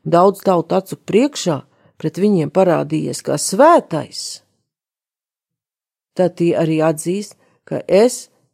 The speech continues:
tas kung-, e, ka es esmu tas kungs, viņu dievs, ka es tos gan aizvedu pie citām tautām, bet tagad tos vedu atpakaļ viņu pašu zemē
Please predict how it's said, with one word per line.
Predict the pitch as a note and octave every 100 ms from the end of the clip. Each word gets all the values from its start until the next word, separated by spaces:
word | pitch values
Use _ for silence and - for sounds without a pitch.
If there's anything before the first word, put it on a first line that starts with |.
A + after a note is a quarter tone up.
| -
tas | D3 -
kung-, | - F3 F3 -
e, | - F3 G3
ka | - E3+
es | F3 G#3+ A#3 -
esmu | F3 G#3 A3+ A3
tas | G#3+ -
kungs, | - F#3 C#3+ - - - _ _ _ -
viņu | D#3 F#3 F3
dievs, | G3 C#3 - - _ _ _ - -
ka | - -
es | G3+ C4 -
tos | C#4+ D4 A#3+
gan | C#4 C#4+
aizvedu | D#4 G3+ D#3 D#3 C#3+
pie | - E3
citām | D#3+ F3+ F3 D3+ D3+
tautām, | D#3 E3+ G3 G3+ A3+ _ _ _ _ _ -
bet | E3 E3
tagad | A3 G3+ D3 -
tos | - D3+ -
vedu | D#3+ D#3 -
atpakaļ | D#3+ E3 A3 A#3+ B3 B3 _
viņu | E3 E3 D#3+
pašu | E3+ - D#3+
zemē | E3 D#3+ F3+